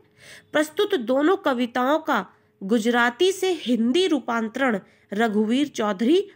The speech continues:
और भोला भाई पटेल ने किया है। यानी जो ये कविता हम पढ़ रहे हैं, ये कविता लिखी तो गई है उमाशंकर जोशी जी द्वारा ही,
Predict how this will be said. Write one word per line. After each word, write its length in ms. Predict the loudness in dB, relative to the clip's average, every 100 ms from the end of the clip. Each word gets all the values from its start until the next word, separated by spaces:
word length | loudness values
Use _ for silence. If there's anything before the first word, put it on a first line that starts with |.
| -6
और 140 | -4 -4
भोला 340 | -2 0 2
भाई 240 | 0 -4 -6
पटेल 340 | -6 -6 -6
ने 180 | -6 -8 -12 -12
किया 200 | -6 -4
है। 200 | -6 -12 -20 -20 -20 -20 -8 0
यानी 400 | 2 2 0 -2 _ _
जो 120 | -4 -2
ये 140 | -2
कविता 440 | -2 -2 -2 0 0
हम 240 | 2 2 0 -2
पढ़ 160 | 0
रहे 200 | 2 2
हैं, 100 | 2
ये 220 | 0 0 -2
कविता 500 | -2 -2 -2 0 0
लिखी 460 | 2 0 -2 -2
तो 160 | 0 0
गई 220 | 0 2
है 80 | 4
उमाशंकर 580 | 4 2 0 -2 -2 -2
जोशी 420 | 0 0 0 0
जी 180 | 0 0
द्वारा 260 | 0 0 -2
ही, 220 | -4 -8